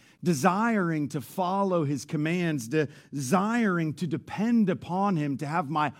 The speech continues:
heart and my affections shaped by him.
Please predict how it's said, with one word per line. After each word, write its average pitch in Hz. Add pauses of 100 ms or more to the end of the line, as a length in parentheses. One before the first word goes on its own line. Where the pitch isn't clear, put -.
(160)
heart 233
and 170
my 156
affections 151 (320)
shaped -
by 117
him. 98